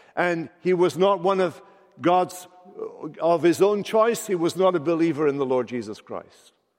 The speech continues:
But Peter, Peter was a believer, and he had failed s-, spectacularly. So this unresolved issue then is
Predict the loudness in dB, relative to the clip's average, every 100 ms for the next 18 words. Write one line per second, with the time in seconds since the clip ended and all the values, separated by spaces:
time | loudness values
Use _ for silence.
0 | _ _ _ _ _ _ _ _ _ _
1 | _ -14 -6 -6 -4 -6 -10 _ _ _
2 | _ _ _ _ _ _ _ _ _ _
3 | 4 4 2 0 -2 -2 -2 -2 -4 -12
4 | -20 _ _ _ _ _ _ _ _ -4
5 | -4 -2 -2 -2 0 2 2 0 -8 -20
6 | _ _ _ -18 -4 -4 -2 -4 -4 -4
7 | -8 -8 -10 -16 _ _ _ _ _ _
8 | _ 2 4 4 4 2 4 0 2 0
9 | 4 4 4 -2 -2 -4 -2 -2 -2 -6
10 | -2 -2 -2 -14